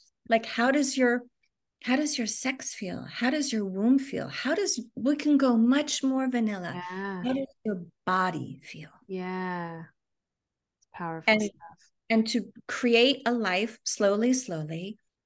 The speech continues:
Speaker 1: that's aligned with that truth too. Don't
Speaker 2: Mm.
Speaker 1: forget all the feminine qualities of success. It's, like, so random. I can't even, we don't even really have the words in the English language, aren't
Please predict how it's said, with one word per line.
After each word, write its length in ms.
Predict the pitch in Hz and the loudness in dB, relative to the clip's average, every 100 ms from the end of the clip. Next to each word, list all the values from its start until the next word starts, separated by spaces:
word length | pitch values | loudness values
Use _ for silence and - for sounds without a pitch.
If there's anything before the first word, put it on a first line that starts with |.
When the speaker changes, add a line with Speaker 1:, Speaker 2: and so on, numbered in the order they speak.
| - | 0
Speaker 1:
that's 260 | 220 220 | 0 0
aligned 680 | 220 214 208 208 220 220 220 | -2 -2 -2 -2 0 2 2
with 400 | 196 196 185 170 | 0 -4 -4 -6
that 380 | 190 185 190 - _ _ | -4 -2 -2 -6 _ _
truth 680 | - - 202 185 175 - - _ - | -10 -6 -2 -2 -2 -10 -18 _ -10
too. 400 | - 185 151 - _ _ 202 202 | -6 -4 -6 -12 _ _ -2 2
Don't 180 | 196 180 | 2 2
Speaker 2:
Mm. 40 | |
Speaker 1:
forget 160 | 165 160 _ _ _ | 0 -6 _ _ _
all 260 | 196 202 240 | 2 4 6
the 100 | 277 | 4
feminine 760 | 262 269 254 254 247 240 247 254 - _ _ _ _ _ | 2 4 6 8 6 4 2 -2 -10 _ _ _ _ _
qualities 880 | - - 220 220 226 220 - 220 196 | -20 -10 -4 0 2 0 -2 -2 -2
of 160 | 196 - | -4 -4
success. 680 | - - - - 135 120 - | -6 -6 -8 -4 -2 -2 -6
It's, 160 | - | -4
like, 140 | 226 - | -4 -4
so 220 | - 240 | 2 4
random. 420 | 214 208 214 170 170 | 4 2 2 0 -4
I 40 | |
can't 240 | - 233 220 | 0 2 4
even, 240 | 208 175 | 4 0
we 80 | 214 | 4
don't 100 | 254 | 6
even 200 | 254 240 | 6 6
really 180 | 233 208 | 4 0
have 200 | 208 190 | -4 -6
the 100 | 196 | -4
words 440 | 175 196 196 180 | 2 6 4 4
in 120 | 185 | -4
the 60 | 180 | -4
English 360 | 190 185 180 | -2 -2 -2
language, 640 | 190 196 202 175 107 190 - - - - _ _ _ _ _ - | -2 0 0 0 -2 -4 -10 -14 -20 -20 _ _ _ _ _ 4
aren't 540 | 226 254 262 - - | 8 8 4 -2 -6